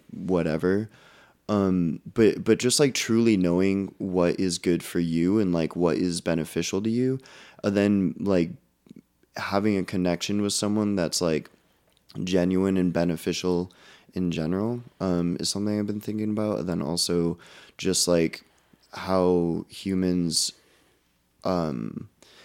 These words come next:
we're biological things that have constructed an entire society around ourselves, but we're still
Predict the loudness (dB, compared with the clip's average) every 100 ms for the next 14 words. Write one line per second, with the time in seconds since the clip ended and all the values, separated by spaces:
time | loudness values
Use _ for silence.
0 | -20 _ _ _ -6 2 2 4 6 6
1 | 6 6 2 0 -2 -2 0 0 0 0
2 | -2 -2 -2 -2 -4 -2 0 0 0 -4
3 | -2 -2 -4 -4 -2 -2 -2 -2 0 0
4 | 0 0 -2 -2 -2 -4 -4 -4 -4 -4
5 | -4 -2 -2 -4 0 2 2